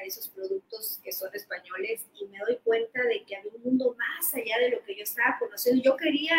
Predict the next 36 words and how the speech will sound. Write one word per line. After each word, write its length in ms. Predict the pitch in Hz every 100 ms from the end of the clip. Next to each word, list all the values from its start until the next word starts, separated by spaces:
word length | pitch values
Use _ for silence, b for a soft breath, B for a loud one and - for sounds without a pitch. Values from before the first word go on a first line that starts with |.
| 302
pertenecer 640 | - - - - 208 240 240
ahí 640 | 254 240 247 262 254 240 -
y 40 |
también 320 | 196 202 220 262
a 60 |
la 140 | 226 190
gente 220 | 208 -
que 60 | 202
está 180 | 208
súper 280 | 208 262 208 -
preparada, 720 | 190 175 175 190 202 202 -
cortando 380 | - 185 202 _
cabello 420 | - - 190 196
y 40 |
todo 180 | - 190 202
eso. 260 | 202 247 B B B B B _ _ _ _ _
Y 100 | 262
dije, 240 | 285 294 311
yo 100 | 311
quiero 220 | 349 370
estar 220 | 370 277
aquí. 420 | 269 - 233 240 - _ _ _ _ _ _ _ _ _ _ _ -
El 160 | 226
talento 460 | 226 247 269 277 -
creo 180 | 302 302
que 100 | 269
nací 260 | 240 -
con 240 | - 226 214
él 240 | 226 392 - - - 202 - - - _ _ _ _ _ _
y 440 | 233 226 220 220 233
me 80 |
ofrecen 500 | 233 247 247 247 254
quedarme 460 | 220 202 208 220 208
ahí 160 | 202 -
seis 340 | - 208 -
meses, 680 | 202 202 - 247 - -